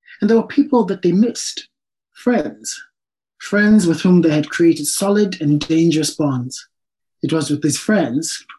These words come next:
three boys, all different races, as if they were chosen for an advert, one black, one colored, one white, that they played in bands and took part in school plays. It was with these friends that they crossed boundaries that were upheld by secrets.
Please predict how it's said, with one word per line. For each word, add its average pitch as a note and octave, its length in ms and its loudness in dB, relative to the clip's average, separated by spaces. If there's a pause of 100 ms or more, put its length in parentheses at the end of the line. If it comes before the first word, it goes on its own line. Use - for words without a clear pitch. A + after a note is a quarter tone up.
(300)
three D3 200 2
boys, D#3 720 0
all D#3+ 180 2
different F3 340 0
races, C#3+ 640 -2
as C#3+ 100 -4
if D3+ 160 -6
they D#3+ 60 0
were C#3+ 80 0
chosen D#3 400 -2
for D3 120 0
an D3 140 0
advert, C3+ 480 -6 (760)
one D3+ 160 0
black, D#3+ 380 -2 (360)
one C#3+ 160 -2
colored, D3 500 2 (200)
one C3+ 180 -2
white, D#3 380 -2 (800)
that E3 140 -4
they E3 120 4
played G3 300 2
in E3+ 120 0
bands E3+ 420 0
and D3 120 2
took D3+ 180 -4
part D#3+ 300 -2
in D3 60 2
school D3+ 260 -2
plays. C3+ 580 -4 (1120)
It - 100 0
was B3 140 2
with A#3+ 100 0
these C4 160 2
friends D4 400 4
that F#3+ 120 -6
they F#3 80 2
crossed F#3 380 0
boundaries F3 500 2
that D3 140 2
were D3 160 2
upheld D#3 520 0
by C#3 100 -2
secrets. - 760 -4